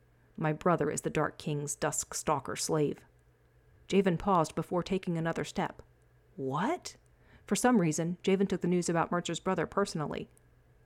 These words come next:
"Then we'll just have to rescue him too." "You would help me free my brother?" "Uh, yeah." Javen inched along Mercer's back.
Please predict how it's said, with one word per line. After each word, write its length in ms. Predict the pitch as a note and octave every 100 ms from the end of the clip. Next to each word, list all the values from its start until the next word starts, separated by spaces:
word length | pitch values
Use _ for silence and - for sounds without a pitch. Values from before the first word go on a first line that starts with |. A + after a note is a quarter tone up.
| _ -
"Then 100 | F#3+
we'll 100 | F#3+
just 200 | G#3 A#3+
have 140 | G#3
to 80 | G#3
rescue 320 | A3 - A3+
him 200 | B3 A#3
too." 300 | C#4+ A#3+ E3 - _ _ _ _ -
"You 160 | D#3+
would 80 | D#3+
help 160 | E3 E3
me 120 | D#3+
free 200 | - F3
my 140 | F3+
brother?" 460 | D3 D3+ D#3 F#3+ G3 - _ _ _ _ _ -
"Uh, 220 | D#3 -
yeah." 540 | D#3+ D3 E3 G#3 G3 G#3+ - _ - - - -
Javen 280 | G#3+ A3 -
inched 260 | F#3+ -
along 260 | F#3+ F3+ F3
Mercer's 340 | D#3+ - D#3+
back. 320 | C#3+ C3+ -